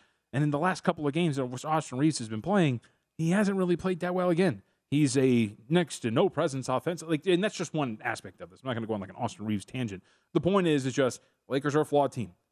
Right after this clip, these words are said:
The roster is flawed. LeBron James didn't play today. This team clearly is heading toward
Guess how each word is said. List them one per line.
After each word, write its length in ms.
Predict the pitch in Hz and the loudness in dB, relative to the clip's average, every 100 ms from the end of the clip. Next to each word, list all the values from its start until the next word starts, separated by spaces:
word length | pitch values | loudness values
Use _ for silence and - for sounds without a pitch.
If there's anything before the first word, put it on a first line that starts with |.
| _ _ | _ _
The 60 | - | -4
roster 320 | 117 147 143 | -2 0 0
is 80 | 131 | 0
flawed. 340 | 135 131 120 - _ - | 2 4 2 -2 _ -8
LeBron 200 | 120 135 | -4 -2
James 200 | 135 123 | -2 -2
didn't 160 | 127 | -4
play 220 | - 120 | -2 -2
today. 420 | 117 113 110 104 - _ _ | 0 0 0 0 -6 _ _
This 120 | 120 - | -6 -2
team 180 | 123 | -4
clearly 580 | 104 143 160 151 135 127 - _ - 92 _ _ _ - | -2 2 2 4 2 0 -6 _ -20 -20 _ _ _ -4
is 580 | 123 113 107 95 - _ _ _ - | 0 0 -2 -6 -12 _ _ _ -6
heading 320 | 165 156 135 | -2 0 0
toward 500 | 117 143 117 98 107 | 0 2 2 2 -4